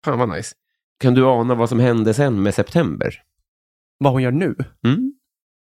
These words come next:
Speaker 2: Men det, ja, det tycker jag att man, eh, frågade sig innan hon var med i Så mycket bättre.
Speaker 1: Mm.
Speaker 2: Att hon bara hade haft den här, eh, Even an angel can,
Speaker 1: Ja.
Speaker 2: don't you cry because you're
Speaker 1: Mm.
Speaker 2: Satellites, kanske
Speaker 1: Just
Speaker 2: heter.
Speaker 1: det.
Speaker 2: Mm.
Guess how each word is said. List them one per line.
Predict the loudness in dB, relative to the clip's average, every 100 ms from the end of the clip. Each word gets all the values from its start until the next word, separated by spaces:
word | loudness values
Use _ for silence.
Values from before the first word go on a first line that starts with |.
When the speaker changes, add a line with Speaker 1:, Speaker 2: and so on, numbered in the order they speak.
| -2
Speaker 2:
Men | -2
det, | 0 0
ja, | 0 0 -2 -4
det | -4
tycker | -6 -4 -2
jag | -2
att | -2
man, | -2 -2
eh, | -2 -2 -2 -2 -2 -6
frågade | -6 -2 -2 -4 -6 -4
sig | -2 -2 -4
innan | -4 -4 -2 -2 -2
hon | -2 -4
var |
med | -4 -4 -4 -4
i | -6 -6
Så | -6
mycket | -6 -4
bättre. | -6 -2 0
Speaker 1:
Mm. | 2 0 -6 -6
Speaker 2:
Att | -6 -2
hon | -2 0
bara | 0 0 -2
hade | -4
haft | -4 -6 -6
den | -6
här, | -4 -4 -4
eh, | -6 -8 _ _ _ _ _ _ -4
Even | -2 -2
an | -2
angel | -2 -2 -4 -4 -6 -10 -12 _ _ _ _ -4
can, | -2 -2 -2
Speaker 1:
Ja. | -2 0
Speaker 2:
don't | -2 -4 -6
you |
cry | -4 -2 -2
because | -4 -8 -8 -12 -10
you're | -10 -10 -16 -20 -16
Speaker 1:
Mm. | -16 -14 -8
Speaker 2:
Satellites, | -2 -2 -4 -12 -14 -20 -10
kanske | -4 -2
Speaker 1:
Just | -2
Speaker 2:
heter. | -6 -8 -4
Speaker 1:
det. |
Speaker 2:
Mm. | -4